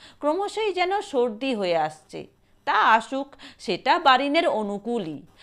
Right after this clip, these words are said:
জ্বর আসে তো আরও ভালো হয়। কিন্তু পৃথিবীটা এমন নিঃশব্দ হয়ে গেছে কেন? কোনো খান থেকে কোনো বার্তা আসছে না কেন?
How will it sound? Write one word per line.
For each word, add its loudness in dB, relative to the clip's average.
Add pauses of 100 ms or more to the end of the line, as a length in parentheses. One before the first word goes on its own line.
(180)
জ্বর 4
আসে 2
তো 0
আরও 8
ভালো 0
হয়। -4 (760)
কিন্তু 0
পৃথিবীটা 2
এমন 0
নিঃশব্দ -2
হয়ে 2
গেছে 0
কেন? 0 (380)
কোনো 2
খান -2
থেকে 0
কোনো 0
বার্তা 4
আসছে 0
না 0
কেন? -2